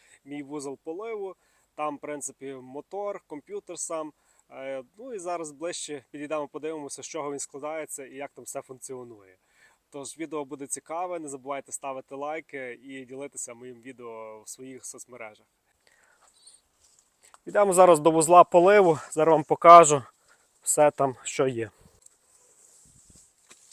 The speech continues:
І ось це є серце мого вузла поливу. Мотор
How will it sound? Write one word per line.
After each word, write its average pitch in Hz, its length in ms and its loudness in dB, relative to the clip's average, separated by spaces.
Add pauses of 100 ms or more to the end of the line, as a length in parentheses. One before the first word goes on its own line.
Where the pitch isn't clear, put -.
(2250)
І 240 80 -4
ось 220 160 2
це 175 120 2
є 165 80 2
серце 170 340 2
мого 143 260 0
вузла 135 300 -2
поливу. 104 520 -6
Мотор 143 540 0